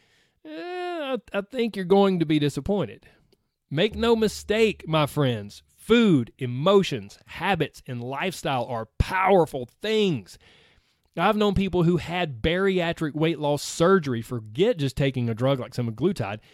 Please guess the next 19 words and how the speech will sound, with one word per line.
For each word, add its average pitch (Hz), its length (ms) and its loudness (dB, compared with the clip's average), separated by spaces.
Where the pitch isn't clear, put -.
they 175 200 0
had 185 240 -4
their 156 140 0
body 156 460 -4
physically 190 720 0
modified. 135 1120 -2
They 139 120 -2
had 143 240 -2
bariatric 175 520 -2
weight 156 160 0
loss 139 140 -2
surgery, 127 420 -2
and 147 160 -4
then 165 140 -2
they 160 140 0
didn't 160 420 0
lose 160 200 6
substantial 131 500 -2
weight 120 280 -4